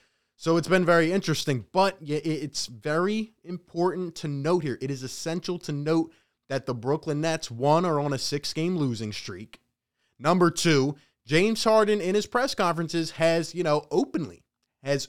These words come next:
openly not been happy. He's been frustrated the way he's been talking about the team. Obviously, Kevin Durant is hurt, and, you know, that's a different story. But, you know, a lot of the role players are out. Joe Harris apparently is gonna have to undergo a second surgery.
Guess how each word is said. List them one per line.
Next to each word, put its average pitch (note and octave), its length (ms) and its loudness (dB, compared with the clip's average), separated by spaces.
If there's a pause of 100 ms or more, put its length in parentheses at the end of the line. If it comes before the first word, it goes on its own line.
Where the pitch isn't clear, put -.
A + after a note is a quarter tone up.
(120)
openly E3 500 2
not C#3+ 480 -4
been F3+ 180 -2
happy. E3 460 -2 (100)
He's G3+ 160 -4
been A2+ 240 -6
frustrated F3+ 1000 -2 (440)
the A2 80 -4
way D3 240 2
he's D#3+ 240 -2
been A#2 160 -6
talking F3+ 500 -4
about D#3 260 0
the B2+ 60 -8
team. E3 240 -2
Obviously, C#3+ 380 -4
Kevin C3 240 -4
Durant B2 340 -4
is A#2+ 140 -8
hurt, - 320 -6 (480)
and, A#2 240 -4
you B2+ 80 -4
know, G#2+ 180 -4
that's D3 300 2
a C3 40 -2
different C3 380 -2
story. E3+ 400 2
But, C3 240 0
you D3 100 -4
know, B2+ 140 0
a - 20 -4
lot E3 220 -2
of F#3 40 -4
the F3 80 -2
role F3 180 2
players E3+ 280 0
are E3+ 60 0
out. E3+ 160 0
Joe D3+ 240 0
Harris D3+ 340 -2
apparently D#3 520 -2
is A#2+ 120 -4
gonna C#3+ 200 -4
have C#3+ 200 -6
to B2 100 -8
undergo C3 360 -6
a A2+ 60 -4
second B2+ 420 -8
surgery. D#3+ 720 0